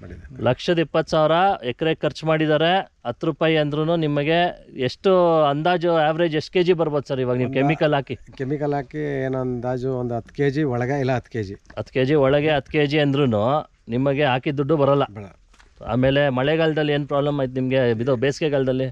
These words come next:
Speaker 1: ಬೇಸಿಗೆಗಾಲದಲ್ಲಿ ನೀರು ಇಲ್ದೋದಾಗ
Speaker 2: ಹಾ.
Speaker 1: ಟ್ಯಾಂಕರಲ್ಲಿ ನೀರು ಹೊಡ್ಸಿ ಬಾಳೆ ಸಾಕ್ತೆ.
Speaker 2: ನೋಡಿ ವೀಕ್ಷಕರೇ, ಮಕ್ಳಿಗಿಂತ ಹೆಚ್ಚಾಗಿ ಸಾಕಿದ್ದಾರೆ. ಮ-, ಒಂದು ಬಾಳೆ ಏನೇ ಬೆಳೆ ಆಗ್ಲಿ, ರೈತರ ಕಷ್ಟ ಇವತ್ತಿನ ದಿನ ನಾನು ಯಾವಾಗ್ಲೂ ಎಕ್ಸ್ಪ್ಲೈನ್ ಮಾಡ್ತಾ ಇರ್ತೀನಿ.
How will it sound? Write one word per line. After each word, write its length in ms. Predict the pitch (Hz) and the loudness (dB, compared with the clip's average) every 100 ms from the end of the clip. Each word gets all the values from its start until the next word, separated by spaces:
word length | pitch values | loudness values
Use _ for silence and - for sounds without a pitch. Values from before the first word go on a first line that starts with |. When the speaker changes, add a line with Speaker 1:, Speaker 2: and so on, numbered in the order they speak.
| 160 | -4
Speaker 1:
ಬೇಸಿಗೆಗಾಲದಲ್ಲಿ 920 | 135 160 156 160 151 147 139 135 139 | -2 0 0 0 0 0 0 -2 0
ನೀರು 220 | 135 147 | 0 0
ಇಲ್ದೋದಾಗ 480 | 143 135 127 120 107 | 0 -2 -2 -4 -4
Speaker 2:
ಹಾ. 580 | 123 139 120 110 82 - - | -4 -2 0 0 -2 -10 -2
Speaker 1:
ಟ್ಯಾಂಕರಲ್ಲಿ 680 | 143 175 180 165 156 156 | 0 2 0 0 0 -2
ನೀರು 260 | 156 147 139 | 0 0 0
ಹೊಡ್ಸಿ 280 | 131 120 151 | -4 -6 -6
ಬಾಳೆ 220 | 120 117 | -4 -6
ಸಾಕ್ತೆ. 340 | - 107 - 95 - _ _ - - - | -8 -16 -18 -20 -20 _ _ -20 -20 -6
Speaker 2:
ನೋಡಿ 200 | 113 110 | -2 0
ವೀಕ್ಷಕರೇ, 640 | 107 107 117 113 113 113 | -2 -4 -4 -2 2 2
ಮಕ್ಳಿಗಿಂತ 640 | 113 110 - 135 131 123 120 | 2 -2 -6 -2 0 0 0
ಹೆಚ್ಚಾಗಿ 520 | 113 - 139 131 127 | -2 -2 0 0 0
ಸಾಕಿದ್ದಾರೆ. 640 | - 120 107 117 107 107 107 110 - _ - 104 | -2 -4 -4 -2 0 0 -2 -4 -16 _ -20 -8
ಮ-, 340 | 95 98 95 95 | -2 -2 -2 -4
ಒಂದು 200 | 95 95 | -6 -6
ಬಾಳೆ 360 | 92 98 117 123 117 113 107 98 | -4 0 2 2 0 0 -2 -2
ಏನೇ 240 | 113 131 | 0 2
ಬೆಳೆ 220 | 117 110 123 | 0 0 2
ಆಗ್ಲಿ, 280 | 120 113 | 0 0
ರೈತರ 300 | 107 113 123 | -2 -2 -4
ಕಷ್ಟ 280 | 127 113 - | -6 -6 -2
ಇವತ್ತಿನ 420 | 131 123 117 120 | 0 2 0 -2
ದಿನ 220 | 120 120 123 | -2 0 0
ನಾನು 220 | 113 110 | 0 0
ಯಾವಾಗ್ಲೂ 360 | 107 113 120 | 0 0 0
ಎಕ್ಸ್ಪ್ಲೈನ್ 380 | 113 - 127 127 | -2 -2 -2 0
ಮಾಡ್ತಾ 280 | 120 110 113 | 0 -2 -4
ಇರ್ತೀನಿ. 360 | 104 104 104 | -6 -4 -2